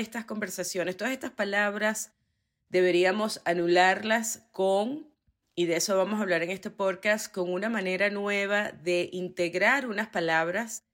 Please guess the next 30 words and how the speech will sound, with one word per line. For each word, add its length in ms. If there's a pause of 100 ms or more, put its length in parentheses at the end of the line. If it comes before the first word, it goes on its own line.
(560)
que 160
van 260
a 80
mágicamente 1000
como 240
que 100
transformar 1040
la 140
energía 580
a 200
un 160
nivel 480
celular 760
adentro 500
de 120
ti, 500 (540)
que 100
te 140
va 140
a 40
dar 320
paz, 640 (560)
que 100
vas 160
a 80
ver 280
cómo 200
los 160
milagros 640
empiezan 960